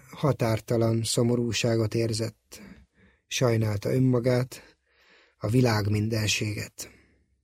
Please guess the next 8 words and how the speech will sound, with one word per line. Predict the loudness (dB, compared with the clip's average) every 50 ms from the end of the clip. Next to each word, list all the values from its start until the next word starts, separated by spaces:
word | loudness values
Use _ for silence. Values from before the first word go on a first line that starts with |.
| _ _ -2
Hogy | 4 6 8 8 8 8
mehet | 6 6 8 6 6 4 2 2
el | 0 0 2 2
örökre | 4 6 6 6 4 2 -2 -2 4
olyas | 6 8 8 8 8 6 4
valaki, | 2 4 4 4 4 4 4 2 2 4
mint | 4 4 2 2
Yoda? | 4 4 4 6 4 4 0 -4 -6